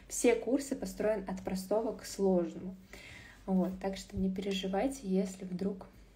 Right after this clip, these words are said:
что-то пойдет не так, да, вы все равно сможете, сможете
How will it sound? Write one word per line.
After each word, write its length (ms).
что-то 380
пойдет 420
не 140
так, 420
да, 320
вы 160
все 160
равно 260
сможете, 600
сможете 800